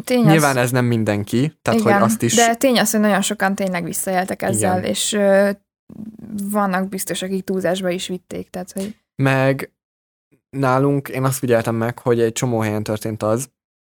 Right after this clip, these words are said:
Speaker 2: hogy, ö, ugye magasodtak az elvárások, mert hogy ó, hát semmi más dolgod nincs. Aha, csak a másik hat tárgyból is ugyanígy
Speaker 1: Igen.
Speaker 2: magasodtak az elvárások, és azért, na,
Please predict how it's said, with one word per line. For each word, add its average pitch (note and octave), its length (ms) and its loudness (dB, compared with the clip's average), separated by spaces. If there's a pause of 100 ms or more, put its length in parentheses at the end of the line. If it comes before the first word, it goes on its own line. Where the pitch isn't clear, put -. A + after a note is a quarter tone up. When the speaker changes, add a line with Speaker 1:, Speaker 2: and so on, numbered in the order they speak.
(800)
Speaker 2:
hogy, A#2+ 340 2
ö, A#2+ 540 6
ugye B2 260 0
magasodtak A#2+ 520 0
az A#2+ 100 0
elvárások, A2+ 640 0
mert A#2 240 -4
hogy A#2+ 160 -2 (280)
ó, C#3+ 100 6
hát C#3+ 160 2
semmi E3 260 2
más A2+ 260 -2
dolgod A#2 380 -4
nincs. A#2 280 -6
Aha, D3 300 2
csak D3+ 180 -6
a D3+ 40 4
másik C#3 340 0
hat A3 280 -2
tárgyból A2 360 0
is G#2+ 100 -4
ugyanígy A2+ 340 0
Speaker 1:
Igen. G#2+ 120 2
Speaker 2:
magasodtak G#2+ 440 0
az A#2 100 -2
elvárások, A2 720 0 (440)
és C#3 120 0
azért, C3+ 380 2 (1000)
na, A2+ 300 2